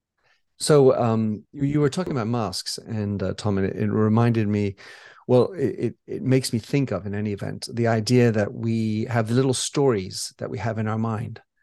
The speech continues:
and, and how we are marked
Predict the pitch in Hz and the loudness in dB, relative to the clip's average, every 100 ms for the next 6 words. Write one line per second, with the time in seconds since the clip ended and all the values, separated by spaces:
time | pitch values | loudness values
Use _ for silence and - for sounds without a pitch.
0 | _ _ _ - 117 117 110 110 - 120 | _ _ _ -8 -2 2 2 0 0 0
1 | 131 127 120 120 113 107 104 104 104 - | 2 4 4 4 4 2 0 -2 -4 -6
2 | 143 175 110 _ - - | -4 -4 -4 _ -14 -14